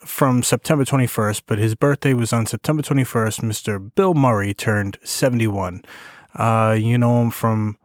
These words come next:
movies like Caddyshack and What About Bob and Saturday Night Live, and of course, one of my favorite movies of all time,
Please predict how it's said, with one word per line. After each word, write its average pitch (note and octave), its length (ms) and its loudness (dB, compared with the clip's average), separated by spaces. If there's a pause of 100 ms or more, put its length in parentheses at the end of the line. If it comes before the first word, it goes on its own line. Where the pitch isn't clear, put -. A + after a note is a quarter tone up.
movies C#3+ 340 2
like A#2+ 220 0
Caddyshack B2 840 -2
and G#2 200 -6
What C#3 120 0
About A#2+ 320 0
Bob G#2 400 0
and G#2+ 140 -4
Saturday D3 340 2
Night B2 240 2
Live, G#2+ 320 0
and C3+ 100 2
of C3+ 160 -2
course, B2+ 460 0 (800)
one B2 160 2
of A#2 60 4
my A#2 160 4
favorite A2 340 2
movies G#2+ 360 0
of F#2+ 120 -2
all F#2+ 160 2
time, F#2+ 500 -2